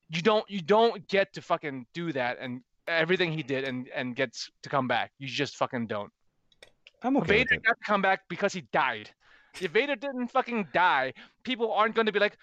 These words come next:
Speaker 1: "Oh, we're f-, we're cool with," it's, it's the
Speaker 2: Yeah.
Speaker 1: problem, same problem I have with Magneto. You don't get to fucking try to commit genocide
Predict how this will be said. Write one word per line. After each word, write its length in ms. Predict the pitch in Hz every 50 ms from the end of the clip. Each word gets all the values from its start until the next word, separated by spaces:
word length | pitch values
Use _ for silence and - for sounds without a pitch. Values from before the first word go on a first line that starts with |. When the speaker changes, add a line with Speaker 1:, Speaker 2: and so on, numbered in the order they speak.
| - - -
Speaker 1:
"Oh, 240 | 370 302 190 127 _ _ - - 156 -
we're 140 | 220 269 311
f-, 200 | - - - _ -
we're 120 | 262 311 320
cool 280 | - - - 381 381 339
with," 140 | 330 - -
it's, 140 | - 214 - -
it's 180 | - 160 156 -
the 120 | - 147 107
Speaker 2:
Yeah. 60 | 95
Speaker 1:
problem, 220 | 170 160 175 185 185
same 160 | - - 226 226 _
problem 160 | - 220 226 226
I 20 |
have 100 | 214 202
with 180 | 214 226 233 226
Magneto. 560 | 226 233 226 226 226 240 220 156 120 110 104 _ _ _ _ 175
You 100 | 180 165
don't 380 | 135 175 240 269 277 285 247
get 100 | 220 220 185
to 60 | 202
fucking 360 | - - 214 - 208 202 180
try 240 | - - 214 214 220
to 80 | 220
commit 260 | - 208 196 190 185 147
genocide 500 | 180 170 170 165 - 170 147 147 151